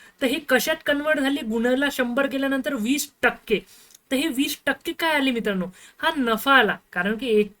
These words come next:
छेद पाच एवढा नफा म्हटलाय ना, तर हे अपूर्णांकामधला नफा आहे, तर हा झाला आता पर्सेंटेज मधला नफा. समजलं का? वीस टक्के. तर नफा कशाला म्हणतात?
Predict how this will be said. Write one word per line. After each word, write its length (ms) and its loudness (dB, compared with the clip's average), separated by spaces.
छेद 240 -4
पाच 260 0
एवढा 260 0
नफा 280 0
म्हटलाय 300 -2
ना, 120 -4
तर 80 2
हे 220 0
अपूर्णांकामधला 880 0
नफा 260 -2
आहे, 100 -6
तर 140 -8
हा 180 2
झाला 240 0
आता 140 -4
पर्सेंटेज 500 0
मधला 260 0
नफा. 240 -4
समजलं 380 -2
का? 100 0
वीस 260 -2
टक्के. 280 -6
तर 120 4
नफा 320 2
कशाला 340 0
म्हणतात? 300 -2